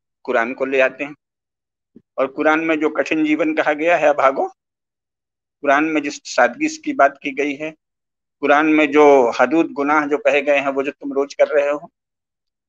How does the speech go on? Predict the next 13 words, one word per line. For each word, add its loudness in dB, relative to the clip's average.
अपनी -2
फोटो 2
खिंचाना, 0
सिनेमा -2
जाना, 0
नाचना -2
गाना, 0
सिनेमा -2
में 2
acting -2
करना, 0
तो -20
सब -4